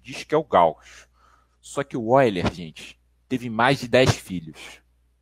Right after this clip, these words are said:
Então, imagina você ser matemático, né? Você aí, desenvolvedor de, do pensamento lógico,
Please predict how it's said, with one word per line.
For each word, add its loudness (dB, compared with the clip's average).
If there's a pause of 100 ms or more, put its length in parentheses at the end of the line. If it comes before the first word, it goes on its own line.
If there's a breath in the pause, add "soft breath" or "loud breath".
(300)
Então, 0
imagina -2
você -8
ser -8
matemático, -4 (380)
né? -6
Você -6
aí, -2 (840)
desenvolvedor -4
de, -12 (240)
do -20
pensamento -8
lógico, -4